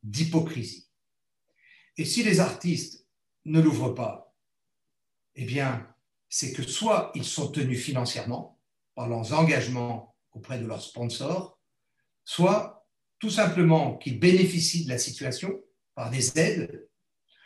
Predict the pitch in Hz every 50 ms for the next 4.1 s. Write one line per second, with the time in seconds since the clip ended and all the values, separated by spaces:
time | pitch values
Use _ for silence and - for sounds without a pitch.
0 | _ - _ _ - - - 233 247 240 220 185 - - - - - - 165 -
1 | - - 170 135 120 104 - 190 185 185 - 156 156 147 - - 160 - 127 -
2 | - 143 127 135 135 131 127 123 - - 131 123 123 - - - - - - -
3 | - - 233 254 - - - 202 185 185 - - - - 185 175 165 - - -
4 | - _